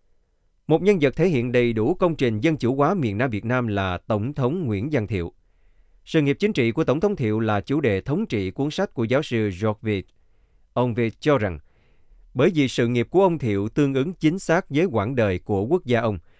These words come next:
ông cung cấp một phương tiện hoàn hảo để nghiên cứu sự nổi lên và sụp đổ của Nam Việt Nam. Cuốn sách của ông Vitt không phải là cuốn tiểu sử Tổng thống Thiệu,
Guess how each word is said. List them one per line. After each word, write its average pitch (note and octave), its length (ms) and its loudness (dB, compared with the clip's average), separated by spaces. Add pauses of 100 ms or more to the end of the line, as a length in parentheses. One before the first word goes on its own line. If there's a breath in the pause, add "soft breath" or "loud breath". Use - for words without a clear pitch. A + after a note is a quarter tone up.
(260)
ông E3 140 2
cung E3+ 160 2
cấp A3+ 160 4
một B2 200 0
phương E3 220 0
tiện G#2 320 -2
hoàn A2 280 2
hảo F#2+ 300 -2
để C#3 140 2
nghiên D3+ 200 0
cứu D3 260 0
sự A2 220 -4
nổi F#2+ 260 -2
lên C#3 240 2 (240 soft breath)
và A2 220 0
sụp - 240 -6
đổ G#2+ 260 0
của G#2+ 280 -2
Nam C#3+ 260 0
Việt F#2 180 -8
Nam. G2 200 -2 (1040)
Cuốn E3+ 160 0
sách - 200 0
của D3 100 4
ông B2 140 2
Vitt A2 260 -2 (160)
không G3 180 0
phải A2 240 0
là A2+ 280 0
cuốn E3+ 220 2
tiểu C3 240 0
sử A#2 240 0
Tổng B2 180 0
thống G3+ 160 2
Thiệu, F#2+ 280 -2